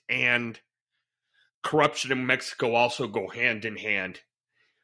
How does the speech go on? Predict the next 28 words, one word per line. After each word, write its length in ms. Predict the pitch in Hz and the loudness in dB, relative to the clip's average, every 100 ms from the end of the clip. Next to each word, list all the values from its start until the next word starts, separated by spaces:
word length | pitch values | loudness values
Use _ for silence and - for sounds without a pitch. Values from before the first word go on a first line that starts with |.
| _ _ _ _ _ - | _ _ _ _ _ 2
And 220 | 143 147 | 4 6
maybe 320 | 170 170 180 | 4 4 -2
it's 220 | 147 - | -2 -2
reflective 640 | 143 139 151 151 - 147 135 | -2 0 2 0 0 0 0
of 160 | 113 | -2
the 160 | 127 123 | -2 0
idea 560 | 135 113 95 147 156 | 0 -2 -6 0 2
of 200 | 127 123 | 2 2
how 580 | - - - 143 156 151 | -2 -8 2 4 4 2
ingrained 760 | 131 139 123 110 123 139 143 123 | -2 -4 -4 -2 0 0 0 0
it 120 | 117 | 2
is 280 | 131 127 - | 0 0 -8
that 140 | 107 | -12
somebody 840 | - 135 190 190 160 135 139 127 - - _ 120 | -8 -4 -4 -2 2 2 2 -4 -10 -20 _ -12
with, 400 | 127 147 156 156 - _ _ _ _ _ _ _ _ _ _ _ _ _ _ - | 0 4 4 2 -14 _ _ _ _ _ _ _ _ _ _ _ _ _ _ -6
you 80 | 127 | 0
know, 180 | 120 113 117 | 2 0 -2
the 180 | 139 139 | -2 4
accusation 960 | 143 175 - 175 151 147 156 143 156 143 | 6 6 2 -4 0 0 2 0 -2 -2
surrounding 680 | - 143 123 147 147 120 107 | -2 0 4 4 4 0 -4
him, 160 | 104 | -6
like 220 | 101 123 - | -4 -2 2
Bartlett 380 | 156 151 147 | 4 4 0
Diaz 380 | 139 151 135 120 | 2 4 4 2
has, 560 | - 117 107 98 - - _ _ _ _ _ _ _ _ _ _ _ - | -2 0 -2 -4 -12 -14 _ _ _ _ _ _ _ _ _ _ _ 2
could 240 | 190 185 - - | 4 4 0 -6
stay 640 | - - - 180 190 180 - | -4 -2 -2 0 0 0 2
in 300 | 175 160 | 2 2